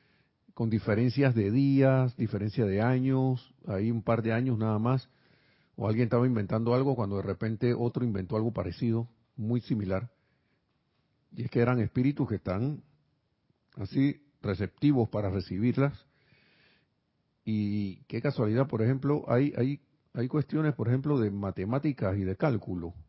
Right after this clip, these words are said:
de cálculo de esto, de cuestiones matemáticas que se le han ocurrido,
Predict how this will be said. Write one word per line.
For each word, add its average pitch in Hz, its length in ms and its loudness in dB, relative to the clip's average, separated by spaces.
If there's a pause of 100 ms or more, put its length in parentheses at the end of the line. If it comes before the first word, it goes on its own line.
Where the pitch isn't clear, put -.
(240)
de 127 140 -12
cálculo 117 480 -2
de 104 80 0
esto, 101 380 -4
de 92 140 -8
cuestiones 113 340 -4
matemáticas 117 600 -2 (1500)
que 101 140 -4
se 104 120 -4
le 101 60 0
han 110 80 0
ocurrido, 131 640 2